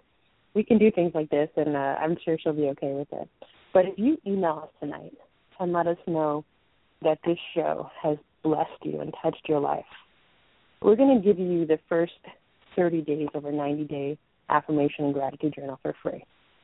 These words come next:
And, you know, that's what, that's our book, you know, our, you know, second book we put out. And it's still my favorite book that we've done. And be-, and I actually use it every day. And I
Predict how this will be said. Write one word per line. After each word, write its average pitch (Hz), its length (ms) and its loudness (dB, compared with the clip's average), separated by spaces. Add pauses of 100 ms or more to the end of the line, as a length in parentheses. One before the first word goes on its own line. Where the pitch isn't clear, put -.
(920)
And, 160 260 6
you 175 60 10
know, 175 120 10
that's - 380 2
what, 165 300 6
that's 175 240 0
our 214 120 6
book, 151 320 0
you 180 100 -2
know, 156 80 -2
our, 151 140 -8 (120)
you 220 80 4
know, 160 120 4 (100)
second 190 260 4
book 151 120 -6
we 151 120 -6
put 139 180 -14
out. 139 260 -10
And 151 140 -8 (460)
it's - 200 -4
still 233 160 6
my 208 260 4
favorite 143 300 0
book - 200 -8 (300)
that 139 120 -4
we've 139 200 -2
done. 127 300 -6 (1120)
And 180 120 4
be-, 190 160 4
and 196 120 4
I 226 200 4
actually 170 280 -2
use 147 260 -2
it 143 120 -4
every 143 240 -4
day. 139 360 -10 (760)
And 151 260 2
I 226 180 6